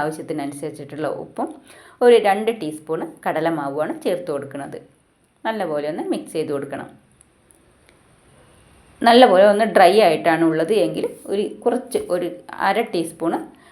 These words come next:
വെള്ളം കൂടെ ചേർത്ത് ഒന്ന് കൊടുക്കാം. കൂടുതൽ വെള്ളം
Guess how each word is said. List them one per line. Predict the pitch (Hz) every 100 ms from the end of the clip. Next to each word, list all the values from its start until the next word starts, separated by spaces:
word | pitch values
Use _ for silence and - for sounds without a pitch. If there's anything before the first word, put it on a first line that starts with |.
| _
വെള്ളം | 180 180 185 147
കൂടെ | 151 -
ചേർത്ത് | 175 139 135
ഒന്ന് | 143 139
കൊടുക്കാം. | 143 139 - - - _ _ _ _ _ _ -
കൂടുതൽ | 208 214 240 262
വെള്ളം | 180